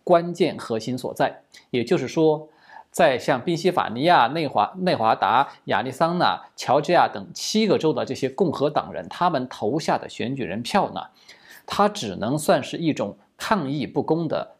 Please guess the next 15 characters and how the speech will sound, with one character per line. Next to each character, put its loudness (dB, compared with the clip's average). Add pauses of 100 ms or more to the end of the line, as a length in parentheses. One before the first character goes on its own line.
自 -6
发 -4
性 -6
的 -8
投 -10
票， -6 (160)
它 -2
是 -4
没 -2
有 -4
法 -4
定 -4
效 -2
力 -10
的。 -14